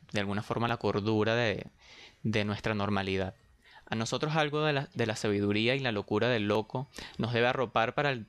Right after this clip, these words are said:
para el decidir a-, embarcarnos en este viaje. Ambos comenzamos a caminar este sendero, sin saber muy bien a dónde nos va a llevar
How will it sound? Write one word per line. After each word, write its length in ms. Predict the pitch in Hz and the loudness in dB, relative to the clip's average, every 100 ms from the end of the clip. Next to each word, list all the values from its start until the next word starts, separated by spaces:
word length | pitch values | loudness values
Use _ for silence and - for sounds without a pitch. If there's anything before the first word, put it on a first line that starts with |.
| _ | _
para 140 | 113 107 | 0 0
el 60 | |
decidir 380 | 107 - 107 104 | 0 0 2 2
a-, 220 | 107 104 - | 0 -4 -4
embarcarnos 600 | 107 101 - 120 113 107 | -2 -2 -2 -4 -4 -8
en 100 | 101 | -8
este 220 | - 104 | -4 0
viaje. 340 | 101 95 - - - - - - - - _ | 0 -2 -6 -16 -20 -20 -18 -16 -16 -20 _
Ambos 320 | 120 131 156 - | 0 0 -2 -6
comenzamos 540 | 127 120 120 117 135 | -2 -2 -2 -4 -4
a 40 | |
caminar 440 | 143 107 104 110 135 | -6 -4 -2 -2 -2
este 180 | - 117 | -4 -2
sendero, 480 | 117 101 98 92 - _ _ - | 0 0 0 -2 -10 _ _ -6
sin 220 | 127 123 | -4 0
saber 280 | 123 123 123 | 0 0 0
muy 200 | 143 147 | -2 0
bien 240 | 147 151 | 0 2
a 40 | |
dónde 260 | 131 107 110 | 0 0 0
nos 160 | 131 127 | 0 0
va 60 | |
a 40 | 95 | 0
llevar 380 | 98 95 - | 0 -2 -6